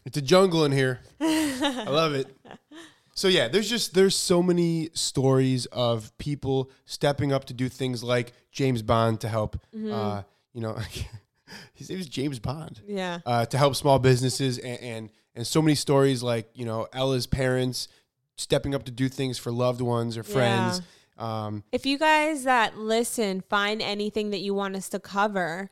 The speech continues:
Speaker 1: Yeah,
Speaker 2: for
Speaker 1: please
Speaker 2: next
Speaker 1: send it
Speaker 2: week,
Speaker 1: over.
Speaker 2: please send it over because you guys sometimes send us some really, really great stories.
Speaker 1: I got one of these from, from a listener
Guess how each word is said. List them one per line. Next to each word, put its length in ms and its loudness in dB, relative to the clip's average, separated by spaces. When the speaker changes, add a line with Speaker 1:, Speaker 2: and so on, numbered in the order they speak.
Speaker 1:
Yeah, 160 2
Speaker 2:
for 140 4
Speaker 1:
please 0 -
Speaker 2:
next 240 0
Speaker 1:
send 160 2
it 60 2
Speaker 2:
week, 60 4
Speaker 1:
over. 200 2
Speaker 2:
please 280 -2
send 200 -4
it 80 0
over 420 0
because 260 -6
you 100 -6
guys 200 -4
sometimes 320 -8
send 180 -6
us 120 -4
some 260 -10
really, 300 -4
really 280 -4
great 360 -8
stories. 720 -10
Speaker 1:
I 80 0
got 260 4
one 140 4
of 60 2
these 180 0
from, 500 -2
from 160 -4
a 60 0
listener 400 -8